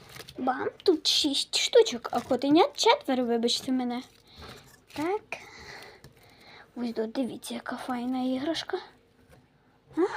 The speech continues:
Ой, да. Я сьогодні фартушку красиву. Тільки що відео знімала, бо моїй бабушці відео, яке я готувала їсти,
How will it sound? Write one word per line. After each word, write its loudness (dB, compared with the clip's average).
Ой, -10
да. -12
Я -4
сьогодні 2
фартушку -10
красиву. -8
Тільки 4
що 4
відео 0
знімала, 6
бо 8
моїй 8
бабушці 2
відео, 4
яке 4
я 2
готувала 4
їсти, 2